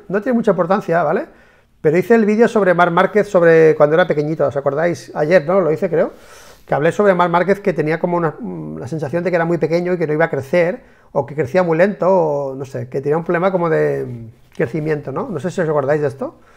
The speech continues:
Y me olvidé decir una cosa. Vale, me, me pasó.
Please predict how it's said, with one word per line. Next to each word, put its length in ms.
Y 80
me 80
olvidé 300
decir 180
una 160
cosa. 520
Vale, 220
me, 140
me 140
pasó. 320